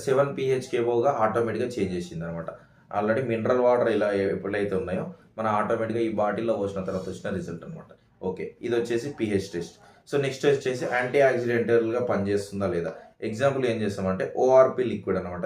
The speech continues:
ఇది. So ఈ ఓఆర్పి లిక్విడ్ని కూడా సేమ్ ఏం చేద్దాం? ఈ ఫిల్టర్ వాటర్ అనమాట ఇవి, ఇవి రెగ్యులర్గా తాగే మన వాటర్. So ఇందులో ఈ వాటర్ వేసేద్దాం.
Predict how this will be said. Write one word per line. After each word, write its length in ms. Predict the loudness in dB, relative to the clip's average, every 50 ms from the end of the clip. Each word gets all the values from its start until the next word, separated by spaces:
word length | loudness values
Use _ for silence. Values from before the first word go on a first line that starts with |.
| -6 -6
ఇది. 120 | -6 -6 -8 -8 -10 -14 -20 -20 _ _ _ -2
So 60 | -2 -2 0 0
ఈ 20 | 2 2 6
ఓఆర్పి 340 | 8 10 10 8 8 4 0 -2
లిక్విడ్ని 340 | -4 -4 -4 -4 -4 -2 0 0
కూడా 120 | 0 -2 0 0
సేమ్ 180 | -2 0 0 0 -2
ఏం 40 | -2 -2
చేద్దాం? 240 | -2 -2 -2 -4 -6 -8 -12 -18 -20 -20 -20 -20 -12 -8 -4 -2
ఈ 40 | -2 0 0 0 -2 -2 -2
ఫిల్టర్ 280 | -2 -2 0 2 4 4 6
వాటర్ 200 | 6 4 4 0 -4
అనమాట 220 | -6 -6 -8 -8 -8 -10
ఇవి, 100 | -10 -12 -14 _ -6
ఇవి 100 | -2 0 0
రెగ్యులర్గా 400 | 2 2 2 2 4 4 4 6 6 6
తాగే 160 | 6 4 4 2
మన 80 | 0 2 2 2
వాటర్. 280 | 2 2 0 -2 -2 -4 -4 -8 -16 -20 -20 -20 -20 -20 _ _ _ _ _ _ _ _ _ _ _ _ _ _ _ -12 -6
So 140 | -4 -2 -2 -2
ఇందులో 220 | -2 -2 2 2 4 4
ఈ 40 | 4 4 4
వాటర్ 220 | 2 2 2 0
వేసేద్దాం. 320 | -2 -2 -4 -4 -4 -4